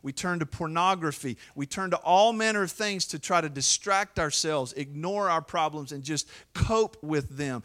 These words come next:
And if you give your heart an inch, it'll take a mile. You with me?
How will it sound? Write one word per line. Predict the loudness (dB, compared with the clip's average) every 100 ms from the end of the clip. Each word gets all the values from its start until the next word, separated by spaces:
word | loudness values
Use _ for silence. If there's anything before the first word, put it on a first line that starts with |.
| -10
And | -6
if | -6 -4
you | -6
give | -4 -2 0 -2
your | 0 2 2
heart | 0 2 4 4 2 -4
an | -8
inch, | 0 2 2 0 -4
it'll | -2 -4
take | 0 0 0
a |
mile. | 0 0 0 -6 _ _ _ _ _ _ _ _ _ _ _ _ _ _ _ -4
You |
with | 0 4
me? | 4 0